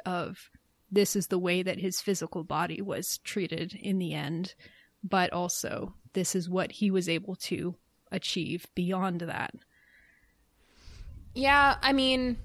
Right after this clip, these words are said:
Speaker 2: y-, I mean, yes, I agree with you that, <laughs> that, that it's,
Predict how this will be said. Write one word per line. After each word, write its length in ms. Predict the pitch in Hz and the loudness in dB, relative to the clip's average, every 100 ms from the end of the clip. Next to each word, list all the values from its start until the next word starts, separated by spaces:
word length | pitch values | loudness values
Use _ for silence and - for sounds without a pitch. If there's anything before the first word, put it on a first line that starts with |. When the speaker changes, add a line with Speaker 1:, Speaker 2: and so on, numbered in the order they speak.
| - - - - - - - - - | -12 -12 -14 -16 -18 -18 -18 -20 -4
Speaker 2:
y-, 60 | 262 - | 0 4
I 120 | 254 | 6
mean, 220 | 247 233 | 6 6
yes, 280 | 190 117 - | 4 4 4
I 120 | 220 240 | 6 6
agree 260 | 220 240 | 8 8
with 220 | 262 254 | 8 6
you 120 | 214 208 | 6 6
that, 180 | 196 - | 6 6
<laughs> 20 | |
that, 320 | 220 202 190 | 4 4 6
that 200 | 208 180 | 6 8
it's, 360 | 185 - - | 4 2 -4